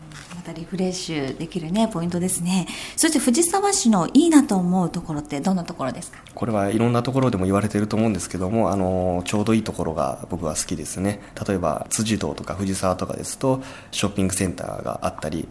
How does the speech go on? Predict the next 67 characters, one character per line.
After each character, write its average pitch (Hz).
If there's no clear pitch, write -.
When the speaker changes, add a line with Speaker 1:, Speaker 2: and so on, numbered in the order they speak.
Speaker 2:
あ 95
と 92
は、 -
ま 87
あ、 85
程 95
よ 85
く -
都 90
会 80
で 92
す -
し、 104
先 107
ほ 104
ど 104
も 104
言 98
っ -
た 110
よ 101
う 90
に、 82
町 -
後 107
の 107
方 107
に 87
行 87
く -
と、 151
あ 104
の、 90
田 104
ん 92
ぼ 92
や 87
畑 95
が 95
広 90
が 85
っ 85
て、 87
自 87
然 90
が 85
豊 95
か 85
な 78
と -
こ 95
ろ 107
も 104
非 95
常 85
に 57
僕 80
の 78
好 -
き -
な 78
と -
こ -
ろ 76
で 78
す。 -
Speaker 1:
あ -